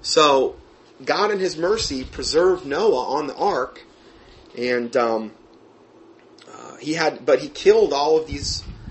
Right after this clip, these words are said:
these Nephilim creatures and their wives and, and, the, and the rest of humanity that had been defiled. And Satan is always seeking to defile the seed of man.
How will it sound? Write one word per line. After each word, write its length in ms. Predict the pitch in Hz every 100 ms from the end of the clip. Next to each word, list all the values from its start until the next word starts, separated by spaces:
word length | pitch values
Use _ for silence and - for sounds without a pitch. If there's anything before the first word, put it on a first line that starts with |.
| - - - - -
these 180 | 127 -
Nephilim 580 | 135 147 175 170 165 147
creatures 760 | - 202 285 101 76 - - - - _ - - - _ _ -
and 140 | - 127
their 100 | 135
wives 460 | 127 139 156 170
and, 120 | 147 131
and, 200 | 139 135
the, 160 | 113
and 100 | 131
the 60 | 135
rest 320 | 143 170 -
of 100 | 175
humanity 560 | - 165 160 277 180 110
that 180 | 123
had 220 | 131 120 -
been 300 | 143 165 170
defiled. 520 | 180 - 202 247 120
And 140 | 117
Satan 380 | - 165 165 143
is 180 | 135 -
always 480 | 139 151 180 202 208
seeking 480 | - 170 165 175 160
to 60 | 135
defile 760 | 120 - - 147 131 101 95 - -
the 100 | 120
seed 720 | - - 202 190 127 110 104 - - - -
of 220 | 117 117
man. 420 | 127 143 123 -